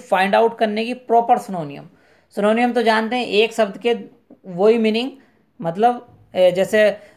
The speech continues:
ब्यूटीफुल है तो हैंडसम, तो इस तरह से सिनोनिम वही ज़्यादा निकालने की कोशिश की है उन्होंने। According to जॉनसन, जॉनसन के, जॉन डन के अनुसार,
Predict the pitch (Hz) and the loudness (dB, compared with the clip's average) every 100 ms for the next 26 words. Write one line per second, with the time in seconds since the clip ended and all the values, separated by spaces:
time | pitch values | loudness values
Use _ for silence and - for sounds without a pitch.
0 | 202 160 226 240 233 226 208 220 254 - | -12 0 2 2 0 0 2 2 0 -8
1 | _ _ - 208 180 185 190 214 214 202 | _ _ -2 0 2 0 0 -2 -2 -8
2 | _ _ - 170 180 214 - 240 220 240 | _ _ -8 -6 -6 -8 -2 -2 0 -2
3 | 226 202 202 220 233 185 202 240 196 185 | -2 -2 -2 -2 -4 -2 0 0 0 0
4 | 202 196 175 160 165 202 254 202 170 160 | 0 -4 -4 -6 -6 -12 -6 -6 -6 -12
5 | - 156 139 139 147 _ _ _ 160 170 | -14 -12 -12 -12 -16 _ _ _ 0 0
6 | 190 202 220 214 226 202 202 196 233 247 | 4 4 2 0 0 2 0 2 0 -2
7 | 240 _ 294 180 180 185 208 196 190 180 | -8 _ -2 0 0 -2 -4 0 0 0
8 | 196 202 208 208 208 208 208 214 233 254 | 2 2 0 0 -2 -4 -4 -2 -4 -6